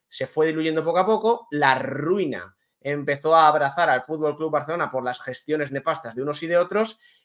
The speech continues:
y el equipo blaugrana se hundió definitivamente. Fue entonces cuando aparecieron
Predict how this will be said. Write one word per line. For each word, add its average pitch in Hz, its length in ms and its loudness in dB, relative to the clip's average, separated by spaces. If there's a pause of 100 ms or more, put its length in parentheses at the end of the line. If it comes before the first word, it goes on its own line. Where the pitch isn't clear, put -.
(120)
y 135 120 0
el 131 80 2
equipo 139 480 2
blaugrana 139 600 0 (240)
se - 280 -2
hundió 147 340 2
definitivamente. 120 960 -6
Fue 202 200 -2
entonces 208 540 -4
cuando 170 240 -2
aparecieron 165 640 0